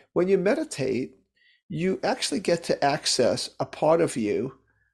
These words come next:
that is not your mind,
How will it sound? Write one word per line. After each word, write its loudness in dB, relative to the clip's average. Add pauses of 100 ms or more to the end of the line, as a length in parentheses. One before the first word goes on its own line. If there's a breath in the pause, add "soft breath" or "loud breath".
that 2 (1120)
is 2 (280)
not 0
your 0 (580)
mind, 0